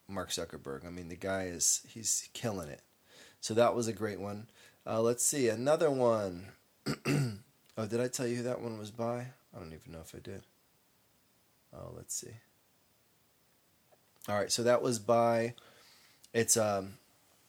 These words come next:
E as in Edward. It's E Katerina Walter.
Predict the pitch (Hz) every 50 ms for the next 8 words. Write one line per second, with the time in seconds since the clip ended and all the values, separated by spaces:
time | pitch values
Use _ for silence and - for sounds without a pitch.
0 | _ _ _ _ _ _ - - _ - 110 113 123 127 131 131 131 139 143 143
1 | 143 - _ _ _ _ _ _ _ _ _ _ _ _ _ _ - 104 101 95
2 | 92 101 98 98 98 87 - - 101 101 92 90 95 95 92 110 123 _ _ -
3 | - - - - - - 127 127 127 120 - 131 113 110 107 104 95 101 110 113
4 | 110 110 101 82 80 85 87 95 95 - 135 131 131 139